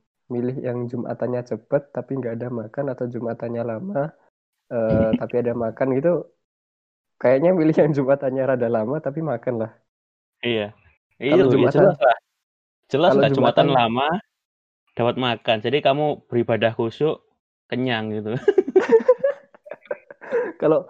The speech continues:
Speaker 1: kalau Jumatannya cepet kan, udah cepet gitu, tapi nggak dapat makan. Kalian pulang dari Jumatan itu apa, harus apa gitu kan, bingung.
Speaker 2: <laughs>
Speaker 1: Makan juga, misalnya kondisinya sama-sama nggak ada duit tuh.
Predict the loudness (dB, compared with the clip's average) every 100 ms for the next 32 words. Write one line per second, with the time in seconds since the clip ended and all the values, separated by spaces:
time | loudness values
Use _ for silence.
0 | -14 -4 -2 0 -2 -4 -6 -6 -6 -8
1 | _ -6 -4 -6 -6 -8 -8 -18 _ -8
2 | -6 -10 -10 -10 -8 -6 -6 -8 -10 -8
3 | -10 -6 -4 -4 -4 -6 -4 -4 -6 -10
4 | -14 -14 -12 -10 -10 -10 -12 -16 _ _
5 | _ _ _ _ _ _ _ -18 -18 -12
6 | -10 -8 -8 -8 -8 -12 -14 _ -6 -6
7 | -6 -8 -8 -6 -6 -2 2 2 2 -6
8 | -4 -4 -2 -2 -2 -6 _ -6 -2 -2
9 | 0 0 0 0 -2 2 2 2 0 0
10 | -2 -2 -2 -2 -4 -6